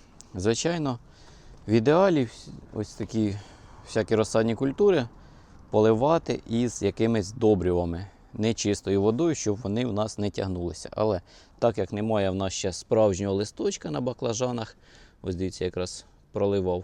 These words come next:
позалишалася триходерма, зерновий міцелій, хай він тут буде лишнім, точно він не зашкодить нічим нашим рослинкам.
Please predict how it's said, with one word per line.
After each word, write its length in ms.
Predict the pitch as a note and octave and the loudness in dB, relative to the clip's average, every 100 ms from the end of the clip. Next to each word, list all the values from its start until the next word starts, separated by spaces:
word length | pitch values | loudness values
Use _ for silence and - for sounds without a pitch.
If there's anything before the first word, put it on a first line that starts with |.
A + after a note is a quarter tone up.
| - | -8
позалишалася 720 | G2 G2 G2 - F#2 E2+ - | -8 -4 -4 -4 -6 -6 -10
триходерма, 580 | G#2+ A2 D3 F#3 D#3+ A#2+ _ - - _ - | -10 -10 -8 -6 -6 -10 _ -20 -20 _ -2
зерновий 420 | G2+ G#2+ G#2+ A2 | 0 2 0 -2
міцелій, 420 | C3 - - C#3 | -4 -8 -8 -8
хай 220 | - - | -8 -6
він 140 | A#2 G#2 | -6 -6
тут 140 | G#2 | -6
буде 380 | A2 A#2 G2+ G#2+ - _ _ _ - - | -6 -6 -6 -10 -18 _ _ _ -20 -4
лишнім, 440 | G#2+ G#2+ - G2+ - - - - - | -2 0 -4 -8 -10 -20 -20 -20 -6
точно 320 | G#2 - G#2 | -4 -2 -2
він 120 | G#2 | -2
не 100 | G2+ | 0
зашкодить 540 | G2+ G2+ - G#2 G2 | -2 -4 -4 -2 -2
нічим 360 | G#2 G2 G#2 G2+ | -6 -6 -6 -4
нашим 300 | G2 - G2 | -6 -6 -4
рослинкам. 560 | G2 - G2 G#2 G2 | -6 -6 -10 -10 -12